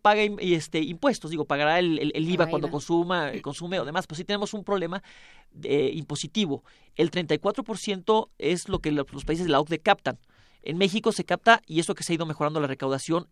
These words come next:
Speaker 1: el veinticuatro, veintitrés, veinticuatro por ciento. Entonces, este, los que se pagan de impuestos es insuficiente. Pero ade-, a-, además, lo que sí requerimos a-, este, hacer es reformas en el me-, el, el, el, en el mercado laboral y, de alguna manera,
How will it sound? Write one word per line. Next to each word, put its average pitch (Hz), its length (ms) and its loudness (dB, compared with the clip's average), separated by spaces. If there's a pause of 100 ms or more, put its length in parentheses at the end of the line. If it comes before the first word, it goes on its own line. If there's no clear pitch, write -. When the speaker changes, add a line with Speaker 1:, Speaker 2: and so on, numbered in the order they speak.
Speaker 1:
el 147 140 0
veinticuatro, 165 920 2
veintitrés, 147 380 -2
veinticuatro 156 400 -4
por 151 140 -12
ciento. 175 320 -4
Entonces, 156 440 -4 (360)
este, 151 560 4 (180)
los 156 240 0
que - 80 -12
se 151 80 -4
pagan 202 220 2
de 185 60 0
impuestos 185 420 -4
es 160 160 -6
insuficiente. 139 680 -10 (480)
Pero 185 320 10
ade-, 165 240 2
a-, 160 200 0
además, 180 520 0
lo 170 240 0
que 156 100 -10
sí 220 160 -4
requerimos 202 640 -4
a-, 143 200 -10
este, 147 320 -8
hacer 170 400 -4
es - 320 -2 (160)
reformas 180 500 -2
en 156 80 -8
el 143 80 -6
me-, 143 100 -6
el, 143 200 -4
el, 139 160 -4
el, 131 220 -6
en 143 100 -8
el 151 100 -8
mercado 170 340 4
laboral 160 380 4 (520)
y, 220 260 4
de 175 120 2
alguna 226 240 4
manera, 202 320 0